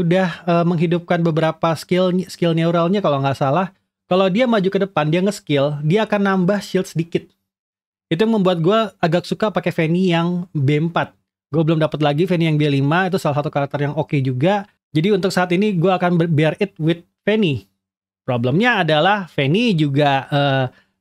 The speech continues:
shield-nya nggak, nggak kenceng-kenceng amat. Jadinya kalau misal begitu bertubi-tubi yang masuk, ya nggak selamat jadinya, tetap aja sakit jadinya. Again, menurut kalian bagaimana? Gue sih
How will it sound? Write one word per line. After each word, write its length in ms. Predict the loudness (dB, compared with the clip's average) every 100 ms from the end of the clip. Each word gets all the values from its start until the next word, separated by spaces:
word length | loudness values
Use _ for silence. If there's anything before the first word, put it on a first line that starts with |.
| -6
shield-nya 400 | -2 0 0 0
nggak, 220 | 0 0
nggak 180 | 0 0
kenceng-kenceng 520 | 0 0 0 0 -2 0
amat. 380 | 2 2 0
Jadinya 480 | 0 0 2 2 2
kalau 160 | 2 0
misal 320 | 0 0 0
begitu 320 | 0 0 0
bertubi-tubi 720 | 0 0 0 0 0 2 2
yang 80 | 2
masuk, 480 | 2 0 0 -2 -2 _ _ _ _ -4
ya 80 | -4
nggak 160 | -4
selamat 320 | -2 0 0 -2
jadinya, 400 | -2 0 -2 -2
tetap 240 | -4 -6 -4
aja 220 | -2 -2
sakit 400 | -4 -6 -8 -6
jadinya. 480 | -4 -2 -2 -4 -8 _
Again, 240 | 0 0 2
menurut 320 | 2 0 0
kalian 320 | 0 2 2
bagaimana? 400 | 2 2 2 2
Gue 240 | 2 0 0
sih 400 | 0 -2 -4